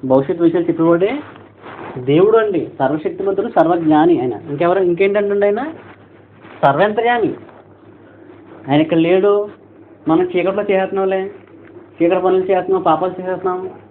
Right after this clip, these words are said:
దోగుడు, దోగుడు మూటలు ఆడుతున్నాం, దేవుడు తెలియదులే, తప్పించి పడిపోతాం అంటే అను-, అనుకోవడం లేదండి. ఆయన, ఆయన సముఖం ముందు మానవుడు ఏమీ దాచలేడండి. ఏంటంటే కీర్తనలు నూట ముప్పై తొమ్మిది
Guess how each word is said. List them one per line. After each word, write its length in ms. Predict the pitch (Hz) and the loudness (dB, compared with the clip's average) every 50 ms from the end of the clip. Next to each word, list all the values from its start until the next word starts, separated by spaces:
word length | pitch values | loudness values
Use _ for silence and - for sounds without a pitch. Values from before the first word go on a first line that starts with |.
| - - - - - | -20 -20 -20 -8 -2
దోగుడు, 340 | 139 147 151 156 170 175 180 | 2 2 2 2 2 0 0
దోగుడు 380 | 180 165 160 160 160 175 175 180 | 0 0 2 2 2 2 0 0
మూటలు 240 | 175 180 175 180 | -2 0 2 2
ఆడుతున్నాం, 400 | 175 175 170 175 180 180 175 160 | 0 0 0 0 0 0 0 2
దేవుడు 200 | 156 160 165 175 | 2 2 2 2
తెలియదులే, 560 | 165 190 170 170 185 180 180 185 185 180 - - - - - - - - - - - - - | 0 0 0 0 0 -2 -2 -2 -4 -4 -6 -10 -14 -16 -16 -16 -16 -16 -18 -20 -10 -6 -4
తప్పించి 260 | 156 143 190 190 185 | -2 0 0 0 2
పడిపోతాం 300 | 185 196 190 196 202 202 | 2 2 4 4 4 2
అంటే 140 | 214 202 226 | 2 2 2
అను-, 240 | 170 175 185 190 185 | 0 0 0 2 0
అనుకోవడం 300 | 175 175 190 208 214 202 | 0 2 2 2 2 2
లేదండి. 420 | 196 185 185 190 190 180 - - - - - - - - - - - - - 123 | 2 2 4 4 2 0 0 -4 -8 -12 -16 -16 -16 -16 -18 -18 -18 -14 -8 -6
ఆయన, 380 | 127 139 156 170 196 240 277 269 - - - - - - - - - - - | -4 -2 -2 -2 -2 -4 -6 -10 -14 -20 -20 -20 -20 -20 -20 -20 -18 -8 -4
ఆయన 140 | 127 147 160 | -2 0 0
సముఖం 380 | 151 156 147 156 175 175 202 202 | 2 2 2 2 2 2 2 2
ముందు 180 | 202 196 214 | 2 2 2
మానవుడు 440 | 202 180 165 156 165 175 196 208 190 | 0 2 2 2 2 2 2 2 2
ఏమీ 340 | 170 160 151 165 202 254 262 | 2 4 4 4 4 2 2
దాచలేడండి. 560 | 254 226 226 226 226 226 220 214 185 143 - - - - - - - - - - - - - - - - - - - - - - - 143 | 2 0 0 0 -2 -2 0 0 -2 -2 -4 -6 -12 -14 -14 -16 -18 -20 -20 -20 -18 -18 -16 -16 -16 -16 -18 -20 -20 -20 -16 -8 -4 -2
ఏంటంటే 200 | 151 170 175 175 | 0 0 0 2
కీర్తనలు 400 | - 170 165 160 165 185 190 190 | 2 2 2 4 4 2 2 4
నూట 180 | 175 170 165 | 4 2 0
ముప్పై 220 | 170 170 165 180 180 | 0 -2 -2 -2 -2
తొమ్మిది 380 | 180 175 175 175 202 269 269 | -2 -2 -2 -2 -4 -4 -6